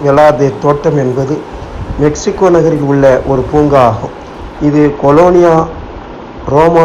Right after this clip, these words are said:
சுவரின் தென்கிழக்கு மூலையில் சென்ட்ரோ மெடிக்கோ நேஷனல் சிக்லோ மருத்துவ மையத்திற்கு முன்னால் உள்ளது. இது எஸ்டேடியா நேஷனல் ஸ்டேடியம்,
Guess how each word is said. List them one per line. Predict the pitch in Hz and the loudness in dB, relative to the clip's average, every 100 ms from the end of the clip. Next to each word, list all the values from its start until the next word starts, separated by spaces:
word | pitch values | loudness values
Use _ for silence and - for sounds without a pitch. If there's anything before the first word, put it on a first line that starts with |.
| 160 | 2
சுவரின் | 160 156 156 147 - | 2 2 4 2 0
தென்கிழக்கு | 147 170 170 165 160 147 | 0 2 4 2 2 2
மூலையில் | 160 151 143 139 - | 4 4 2 -2 -2
சென்ட்ரோ | 156 170 170 180 165 | 0 0 2 2 4
மெடிக்கோ | 147 151 147 156 143 | 2 0 0 0 2
நேஷனல் | 151 160 - 165 160 - - - - - | 2 0 0 0 0 -6 -12 -14 -14 -14
சிக்லோ | - - - 165 143 - - - - - - - 147 | -12 -8 2 2 2 -2 -14 -16 -16 -16 -16 -8 0
மருத்துவ | 208 180 - 175 165 | 0 0 0 2 4
மையத்திற்கு | 151 156 156 151 - 147 | 2 0 0 -2 0 0
முன்னால் | 135 147 151 143 | 2 2 2 2
உள்ளது. | 131 131 110 - - - - - | 2 0 -2 -6 -16 -18 -16 -8
இது | 143 147 139 | -2 2 2
எஸ்டேடியா | - 196 180 170 160 143 | 2 2 4 4 4 4
நேஷனல் | 139 156 185 165 | 2 2 2 -2
ஸ்டேடியம், | - 151 143 143 175 | 0 0 0 0 -4